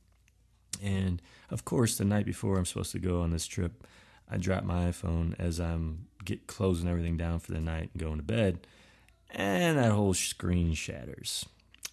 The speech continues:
So, uh, if anybody wonders, should you get the insurance? Yeah, maybe. Uh, I called up Verizon today, and they said, "Yeah." And I only have a four S. I don't even have a five or a five S. And it had been a year since I bought it.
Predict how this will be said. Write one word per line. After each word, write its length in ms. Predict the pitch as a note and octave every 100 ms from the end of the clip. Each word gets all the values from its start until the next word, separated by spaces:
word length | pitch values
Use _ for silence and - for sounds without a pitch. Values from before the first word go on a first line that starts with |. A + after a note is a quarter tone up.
| -
So, 520 | - A#2 G#2+ G#2 F#2 - - - - -
uh, 300 | G#2 G2 -
if 120 | A#2+
anybody 300 | D#3 C3+ C3
wonders, 420 | A#2+ A#2+ A#2+ A#2
should 360 | A2 - C#3 B2
you 80 | A2+
get 180 | A#2+ -
the 80 |
insurance? 640 | G2+ F#2+ - A#2+ B2+ - -
Yeah, 380 | G#3 B3+ D#4+ E4+ D#4+ - _ _ -
maybe. 760 | A2 A2 A2 A2+ G#2+ A2 D#3+ D3+ - -
Uh, 300 | G#2 G#2 G2+
I 40 |
called 260 | G#2 B2 A2+
up 160 | A2 G2+
Verizon 500 | G#2 G#2+ G#2+ G2+ F#2+
today, 320 | G2+ G2+ A2
and 80 | G#2
they 60 |
said, 140 | F#2+ F#2+
"Yeah." 220 | - - - -
And 140 | C#3+ E3
I 60 |
only 200 | F#3+ D3+
have 120 | A2+ G2
a 60 |
four 320 | - C#3 B2
S. 200 | A#2+ F2
I 40 | G#2
don't 80 | G#2
even 100 | E2+
have 100 | D#2+
a 60 |
five 400 | - F#2+ G2 F2+
or 100 | E2
a 60 | E2
five 280 | - G2 F2+
S. 160 | - - _ -
And 80 | G2+
it 20 |
had 100 | F2+
been 140 | F#2 F2+
a 40 |
year 280 | E2+ F#2+ F2+
since 180 | - F2+
I 60 |
bought 220 | - G1+
it. 100 | -